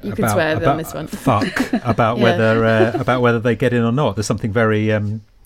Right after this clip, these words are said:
Speaker 2: uh, liberating about that. I mean, I, I, I wouldn't recommend it as an im-, as a tactic for important
Speaker 1: <laughs>
Speaker 2: auditions, but, uh, yeah, but
Speaker 1: Yeah,
Speaker 2: it did
Speaker 1: we
Speaker 2: it. It made me think if, if, my,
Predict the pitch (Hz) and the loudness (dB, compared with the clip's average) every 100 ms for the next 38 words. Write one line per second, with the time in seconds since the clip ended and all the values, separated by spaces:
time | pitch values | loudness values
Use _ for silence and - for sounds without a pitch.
0 | - - _ - - - 110 98 110 131 | -20 -20 _ -20 -20 -10 -4 -2 0 0
1 | 101 - 104 98 90 87 - 104 104 113 | -2 -2 -6 -4 -4 -4 -4 -4 -2 -2
2 | 104 113 113 107 104 110 127 113 110 104 | -4 -2 -4 -4 -2 0 0 0 -2 -2
3 | 117 107 104 98 95 110 98 95 - 104 | 0 0 0 -2 -6 -6 -6 -8 -14 -12
4 | 98 98 92 - - - - - 302 - | -10 -8 -10 -12 -10 -6 -4 0 0 0
5 | 110 285 - - 107 98 95 120 - 92 | 0 0 2 0 0 -2 0 -2 -2 -4
6 | 92 - - - 311 - - - - - | -6 -8 -12 -10 -12 -12 -14 -16 -20 -8
7 | 117 110 339 110 104 101 104 - 123 131 | -6 -4 -4 -2 -2 -2 -6 -6 0 2
8 | - 262 233 - 117 123 139 123 120 127 | 4 4 4 4 0 -2 0 0 0 -2
9 | 113 117 - 113 131 | -2 -6 -8 -10 -6